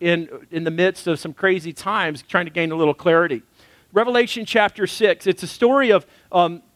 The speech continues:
John's vision of these, uh, these horses coming riding into human history. I believe it is in the future, and it's catastrophic.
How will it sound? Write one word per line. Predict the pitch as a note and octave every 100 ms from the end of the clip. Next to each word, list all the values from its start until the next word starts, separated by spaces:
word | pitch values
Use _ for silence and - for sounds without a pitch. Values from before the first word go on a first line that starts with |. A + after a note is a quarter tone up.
| F3
John's | B2 G3+ A3+ D#3
vision | D#3 A#3+ G#3 G3
of | E3+
these, | F3 E3
uh, | E3 -
these | F3 F#3 D#3+
horses | - A3 C#4+ B3+ - E3+
coming | - G#3+ F#3+
riding | D3 F#3 B3 C4
into | A3+ A3
human | F#3+ - G#3+ G3+
history. | E3+ G#3+ - E3 E3 F3+ - _ _
I | G3+
believe | G#3 G#3
it | F#3+
is | F#3+ F3
in | G3
the | E3+
future, | - A3 B3+ - F3 E3 _ _
and | F3+
it's | G3+ F#3+
catastrophic. | - G#3+ G3+ - - G3 F#3+ - C3+